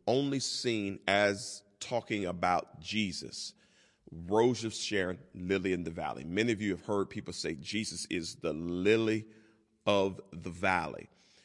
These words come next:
So the spiritual connotation of her speaking that is she is saying,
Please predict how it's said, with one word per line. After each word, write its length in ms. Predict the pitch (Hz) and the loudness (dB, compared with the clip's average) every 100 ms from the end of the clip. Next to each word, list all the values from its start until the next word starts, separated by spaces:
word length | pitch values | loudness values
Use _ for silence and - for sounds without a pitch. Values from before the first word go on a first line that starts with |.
| _ | _
So 560 | - - 131 117 107 90 - - _ _ 101 | -10 0 4 4 4 0 -12 -20 _ _ -4
the 300 | 117 107 - | 2 2 0
spiritual 540 | - - 160 175 160 | -8 0 2 4 2
connotation 960 | 131 - 127 120 113 - 127 131 110 101 | -4 0 0 0 -6 -2 -2 -2 -4 -4
of 240 | - 92 - - | 0 0 -2 0
her 160 | 131 | 0
speaking 720 | 113 - - - 147 - 113 | 0 -4 -4 0 0 0 -4
that 260 | 87 58 67 | 0 -2 -2
is 140 | - 90 | -4 -4
she 340 | - 143 156 | -2 -2 0
is 140 | 156 | -2
saying, 440 | - - 80 71 | 0 -2 -2 -6